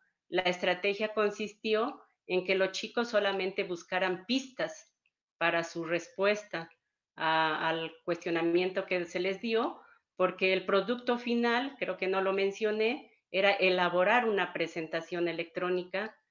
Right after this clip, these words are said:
en LibreImpress. Entonces, ellos tenían que recabar la información, por lo tanto, se les marcó,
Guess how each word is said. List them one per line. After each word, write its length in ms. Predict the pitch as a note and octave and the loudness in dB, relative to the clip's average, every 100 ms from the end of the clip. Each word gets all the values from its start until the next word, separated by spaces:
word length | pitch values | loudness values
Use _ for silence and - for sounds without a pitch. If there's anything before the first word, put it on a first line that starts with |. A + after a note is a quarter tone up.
| _ _ _ | _ _ _
en 800 | D#3+ E3+ E3 E3 E3 D#3+ D#3 D#3+ | -6 -2 0 0 -2 -2 -4 -6
LibreImpress. 1080 | E3+ F3+ F3+ F#3 F#3 G#3+ A#3 A#3+ A#3+ E4+ - _ _ _ _ _ _ _ _ _ _ _ - | -6 -4 0 2 2 4 2 0 -2 -2 -8 _ _ _ _ _ _ _ _ _ _ _ 0
Entonces, 480 | F3 G3 G3 - - | 2 2 0 -2 2
ellos 300 | G#3 A#3+ A#3+ | 4 4 2
tenían 300 | A#3 G3 G3 | 2 2 0
que 100 | G3+ | 0
recabar 400 | F3+ E3+ D#3 E3 | 0 2 2 2
la 100 | F3 | 2
información, 920 | E3+ F3+ E3+ F3+ F3+ G#3+ A3+ A#3 - _ _ _ | 0 -2 -2 -2 -4 -2 -2 -2 -10 _ _ _
por 140 | E3+ E3+ | 0 2
lo 120 | F3 | 2
tanto, 400 | G3 F#3 F#3 A3+ | 2 2 2 -2
se 160 | A#3 F3 | 0 0
les 200 | E3+ E3+ | 0 0
marcó, 720 | E3 E3+ F#3+ G3 G#3+ A#3+ | -2 -2 0 2 2 0